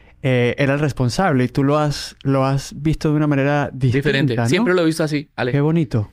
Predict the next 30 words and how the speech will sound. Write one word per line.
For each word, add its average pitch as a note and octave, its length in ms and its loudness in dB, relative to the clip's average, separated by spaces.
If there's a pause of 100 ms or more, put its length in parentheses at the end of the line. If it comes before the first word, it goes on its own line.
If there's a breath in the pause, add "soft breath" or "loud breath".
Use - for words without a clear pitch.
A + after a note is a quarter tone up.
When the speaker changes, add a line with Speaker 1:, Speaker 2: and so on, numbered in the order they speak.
(160)
Speaker 2:
Yo C3 220 0
te E3+ 80 0
lo F3+ 80 0
puedo E3+ 140 2
decir D#3+ 160 2
aquí D#3 240 0
sabiendo D3 500 2
que E3 80 0
la D3+ 140 2
presencia B2+ 460 -2
del D3 80 -2
Espíritu B2+ 340 -4
Santo A#2 320 -4
de B2 80 -4
Dios A2 180 -4
está A#2 220 -8
aquí A2+ 180 -8
en A2+ 80 -6
medio A2+ 160 -4
de A#2 100 -8
nosotros. G#2 520 -10
Te F#2+ 100 -8
lo G2 140 -4
digo A2 400 -6 (500 loud breath)
con A2 180 -4
convicción. G#2 640 -4 (220)
Jamás B2+ 600 -4
en D#3 100 -4
mi C#3 100 -4
vida B2 360 -8